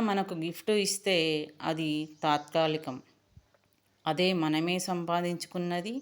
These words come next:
ఎప్పటికీ శాశ్వతం. ఏమంటారు? ఒకరికి మంచి వాళ్ళము, మనం అంటే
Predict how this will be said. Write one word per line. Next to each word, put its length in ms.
ఎప్పటికీ 600
శాశ్వతం. 640
ఏమంటారు? 760
ఒకరికి 460
మంచి 380
వాళ్ళము, 520
మనం 360
అంటే 340